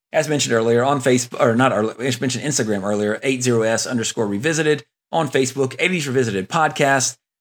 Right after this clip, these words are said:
Uh, shout out to our good friends near and far, Cajun Toy Review, John, uh, and a Two Old Cajun. He has a, another podcast too, Two Old Cajuns Talking Shit or something. I get, uh, John, I promised last <laughs> time I would get the name of it,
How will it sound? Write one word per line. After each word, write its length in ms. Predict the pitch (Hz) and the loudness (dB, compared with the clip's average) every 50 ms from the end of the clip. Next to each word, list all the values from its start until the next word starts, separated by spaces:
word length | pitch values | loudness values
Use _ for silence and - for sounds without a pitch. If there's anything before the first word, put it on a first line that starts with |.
| _ - | _ -4
Uh, 100 | 175 208 | -2 -2
shout 220 | - - 165 151 | 0 2 2 2
out 60 | 147 - | 2 2
to 40 | 127 | 0
our 60 | 110 | -2
good 200 | 104 - 170 147 | 0 0 -2 0
friends 300 | - - 139 131 123 123 | 0 0 0 0 0 0
near 140 | 131 131 123 | 2 2 2
and 100 | 110 104 | 0 0
far, 340 | - - 190 175 160 156 143 131 | 0 0 2 4 4 4 2 2
Cajun 300 | - 170 160 143 135 120 | 2 0 0 0 -2 -2
Toy 200 | - 160 156 143 | 0 2 2 2
Review, 280 | 131 123 131 139 131 | 2 2 0 -2 -2
John, 480 | 123 131 151 147 143 143 143 139 131 123 _ _ _ _ _ _ _ _ _ | 0 2 2 4 4 2 2 0 -2 -8 _ _ _ _ _ _ _ _ _
uh, 440 | - 117 117 113 107 104 101 117 - - | 0 2 2 4 2 2 0 -4 -6 -2
and 100 | 127 120 | 0 0
a 40 | 117 120 | 0 0
Two 180 | 120 - 160 165 | -2 0 2 2
Old 100 | 143 127 | 2 2
Cajun. 260 | - 147 147 135 143 135 | 2 2 2 2 2 2
He 60 | 143 | 2
has 80 | 143 131 | 2 2
a, 120 | 120 110 - | 2 0 -2
another 180 | - 147 135 123 | -2 -2 -2 0
podcast 480 | - - 123 120 120 127 120 117 - - | 2 2 2 2 2 2 0 2 0 0
too, 100 | 127 123 | 0 0
Two 160 | - - 151 139 | 0 2 2 2
Old 120 | 131 120 | 2 4
Cajuns 460 | - 123 123 123 123 120 120 117 120 - | 2 2 2 2 2 2 2 2 0 0
Talking 300 | - 120 113 - 117 104 | 0 0 2 2 0 -2
Shit 240 | - - 117 110 104 | 0 0 0 2 0
or 80 | 101 | 0
something. 380 | 98 - - 98 98 107 104 - | -2 -2 -2 -2 -2 -2 -4 -4
I 100 | - - | -4 -4
get, 180 | 120 117 123 - | -4 -4 -2 -2
uh, 60 | 131 | -2
John, 400 | 120 135 131 127 127 127 120 - - | -2 0 2 2 2 0 0 -4 -6
I 80 | 113 110 | -8 -6
promised 420 | - - 139 135 135 131 123 - | -2 2 2 2 2 2 0 2
last 320 | 139 139 139 139 - - - | 2 2 2 0 -2 -2 0
<laughs> 20 | |
time 200 | 180 165 156 - - | 0 0 0 0 0
I 60 | 160 | 2
would 140 | 156 151 139 | 2 2 2
get 140 | 143 147 - | 0 0 0
the 60 | 143 | -2
name 220 | 127 135 135 139 139 | -2 0 0 0 0
of 140 | 131 131 135 | 0 0 0
it, 160 | 127 120 | -2 -4